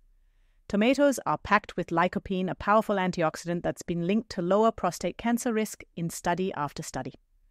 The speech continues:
And here's a tip: your body absorbs lycopene more effectively when the tomato is cooked. So yes, tomato sauce, soups, and even ketchup can support your prostate health in surprisingly effective ways.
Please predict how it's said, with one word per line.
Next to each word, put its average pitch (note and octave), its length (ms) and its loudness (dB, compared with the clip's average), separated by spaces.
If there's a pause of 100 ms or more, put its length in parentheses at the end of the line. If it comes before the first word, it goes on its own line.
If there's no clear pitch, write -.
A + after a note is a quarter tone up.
(640)
And G3 140 -2
here's D4+ 240 4
a D4+ 40 4
tip: A#3 300 0
your D#3+ 140 0
body G#3+ 260 4
absorbs F#3 540 0 (140)
lycopene F#3+ 720 0
more E3+ 220 -2
effectively - 640 -8 (280)
when G#3 160 2
the A#3 80 4
tomato F3+ 420 -2
is E3 120 -4
cooked. - 320 -12 (720)
So - 140 0
yes, F3+ 480 2
tomato E3+ 460 0
sauce, E3 380 -4
soups, - 600 -2 (140)
and F3+ 100 0
even F#3 220 0
ketchup B3 400 0 (180)
can F#3 140 -4
support - 480 -4
your D3+ 100 -2
prostate F3 460 -4
health F3 320 -6 (400)
in F#3+ 160 2
surprisingly G3+ 880 0
effective D#3+ 540 -4
ways. C#3 420 -8